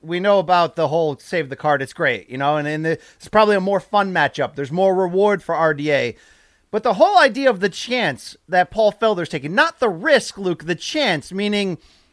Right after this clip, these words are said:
he's gonna do this on just a couple days' notice. Yes, he's in, uh, triathlon shape, so the weight cutting didn't seem to be an issue.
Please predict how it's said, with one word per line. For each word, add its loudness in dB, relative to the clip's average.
he's -10
gonna 0
do -2
this 4
on 2
just -8
a -6
couple -2
days' 0
notice. -2
Yes, -2
he's -10
in, 0
uh, 6
triathlon 0
shape, -10
so -2
the -6
weight 0
cutting -2
didn't -6
seem -8
to -12
be -2
an -2
issue. -4